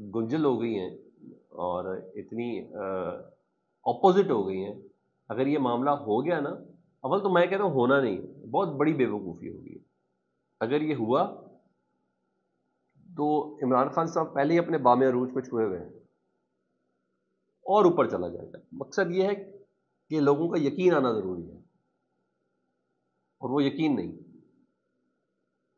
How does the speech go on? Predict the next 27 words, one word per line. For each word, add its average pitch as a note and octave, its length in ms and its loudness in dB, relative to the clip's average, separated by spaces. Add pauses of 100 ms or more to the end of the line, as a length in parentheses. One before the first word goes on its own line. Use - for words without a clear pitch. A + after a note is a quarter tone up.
(540)
بس A#2 160 -4
اتنی A2+ 260 -4
سی F#2 100 -8
بات - 320 -16
ہے۔ - 40 -20 (300)
چاہے D#3+ 160 -6
جو C#3 160 0
جتنی A#2+ 300 -2
مرضی G#2 300 -2
آپ - 240 -8
کوششیں - 480 -12 (200)
کرتے - 260 -10
رہیں، - 180 -16 (100)
تو - 240 -12 (460)
مجھے C3 240 2
نہیں C3 120 4
لگتا G#2+ 220 -2
یہ G2 160 -2
ممکن G2 420 -6
ہے G#2+ 100 -4
کہ G2+ 100 -6
جنرل F#2 260 -6
باجوہ F2+ 340 -4
صاحب G#2+ 280 -6
کا A2 60 -8
کبھی، F#2+ 380 -8 (200)
آ، - 80 -14